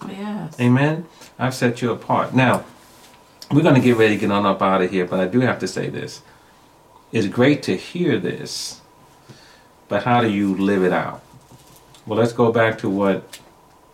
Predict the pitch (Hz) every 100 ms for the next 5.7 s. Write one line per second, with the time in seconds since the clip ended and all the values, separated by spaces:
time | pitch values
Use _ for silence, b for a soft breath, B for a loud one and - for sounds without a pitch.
0 | - 98 104 104 92 90 98 90 92 101
1 | 95 92 - 92 90 90 90 87 85 82
2 | 82 - - - - b b b b b
3 | _ _ _ - 123 120 107 95 85 -
4 | _ _ _ 95 - 92 - 101 98 92
5 | 92 90 127 131 120 -